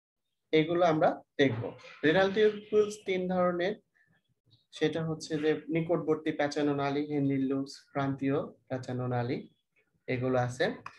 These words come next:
তো এইখানে এখন বলো তোমাদের এই যে বৃক্কের বিভিন্ন অংশ, এগুলোতে কারো কোনো problem আছে কিনা?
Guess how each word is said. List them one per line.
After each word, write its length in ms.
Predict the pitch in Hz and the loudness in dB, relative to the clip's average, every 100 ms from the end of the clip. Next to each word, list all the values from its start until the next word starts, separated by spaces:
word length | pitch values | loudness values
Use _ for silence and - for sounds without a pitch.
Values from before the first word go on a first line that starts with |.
| _ _ | _ _
তো 160 | - - | 6 8
এইখানে 380 | 226 240 285 | 8 8 8
এখন 520 | 277 277 170 196 254 220 | 8 8 8 8 6 8
বলো 220 | 214 180 | 8 8
তোমাদের 640 | - 202 220 220 220 226 _ _ _ _ | 6 4 6 6 6 2 _ _ _ _
এই 180 | 156 170 | -6 -2
যে 120 | 202 | -2
বৃক্কের 560 | 190 175 196 - 226 220 | -2 -2 -4 2 2 4
বিভিন্ন 460 | 170 170 202 208 | 0 0 0 4
অংশ, 480 | 208 - 160 160 - 120 - - _ _ _ _ | 4 6 4 4 2 0 0 -10 _ _ _ _
এগুলোতে 520 | 156 165 196 208 208 214 | 4 6 6 4 6 6
কারো 280 | 190 196 | 6 6
কোনো 260 | 202 208 196 | 2 0 4
problem 340 | 185 175 190 | 6 6 8
আছে 260 | 175 165 170 | 6 4 -2
কিনা? 420 | 160 143 113 - | 0 0 0 -6